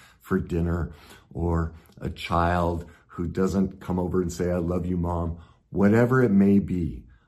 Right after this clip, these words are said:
a relationship where there's an affair or an addiction or something that's always more important than us. The reasons that they're doing it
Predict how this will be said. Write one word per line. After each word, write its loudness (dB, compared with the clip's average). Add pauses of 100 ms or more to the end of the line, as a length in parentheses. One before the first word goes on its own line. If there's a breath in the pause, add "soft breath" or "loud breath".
a -8
relationship 0
where -2
there's -2
an -2
affair -2
or -2
an -2
addiction -4
or -2
something 0
that's -4 (300 loud breath)
always 4
more 4
important 0
than -2
us. -6 (760)
The 2
reasons 0
that 0
they're 0
doing 0
it -6